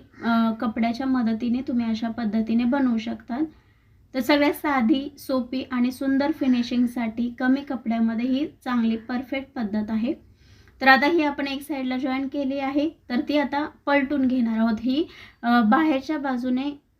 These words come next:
म्हणजे स-, जी आपली सरळ बाजू असते तिकडे जॉईन करायचं आणि आतल्या बाजूने फोल्ड करायचं आणि वरच्या बाजूने दोन तीन शिलाई येतील अशा पद्धतीने आपल्याला डिझाईन रूपाने आपल्याला काय करायचं आहे की, अ,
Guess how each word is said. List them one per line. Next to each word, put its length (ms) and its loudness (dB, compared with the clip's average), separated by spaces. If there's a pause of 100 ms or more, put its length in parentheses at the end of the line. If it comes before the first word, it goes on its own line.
म्हणजे 440 2
स-, 180 -6 (960)
जी 200 4
आपली 480 2 (180)
सरळ 260 4
बाजू 360 2
असते 240 -2
तिकडे 360 0
जॉईन 320 2
करायचं 400 0
आणि 280 0
आतल्या 380 2
बाजूने 360 2
फोल्ड 400 0
करायचं 480 -2 (160)
आणि 200 4
वरच्या 440 2
बाजूने 460 0
दोन 400 4
तीन 260 2 (540)
शिलाई 480 4
येतील 440 0
अशा 240 -4
पद्धतीने 560 -2
आपल्याला 500 2 (100)
डिझाईन 560 4 (300)
रूपाने 480 6
आपल्याला 500 0
काय 180 -8
करायचं 460 -6
आहे 80 -4
की, 180 0 (500)
अ, 300 4